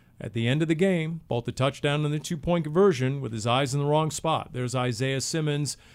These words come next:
on the big, what, thirty-three yard touchdown catch and run to DeAndre Carter right before the half. And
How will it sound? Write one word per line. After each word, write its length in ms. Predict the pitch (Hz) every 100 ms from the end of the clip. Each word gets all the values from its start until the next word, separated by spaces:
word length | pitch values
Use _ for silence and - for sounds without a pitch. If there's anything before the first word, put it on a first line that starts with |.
| - -
on 200 | - 120
the 60 | 120
big, 280 | 113 135 120
what, 280 | 131 113 -
thirty-three 480 | 147 143 127 139 135
yard 200 | 135 127
touchdown 480 | 139 135 139 127 120
catch 400 | 135 127 - -
and 220 | 135 123
run 200 | 123 135
to 140 | 120
DeAndre 640 | 117 117 120 123 120 113 110 -
Carter 400 | 147 139 123 131
right 240 | 120 123
before 420 | 117 - 131 123
the 100 | 110 87
half. 460 | 123 113 113 123
And 160 | 117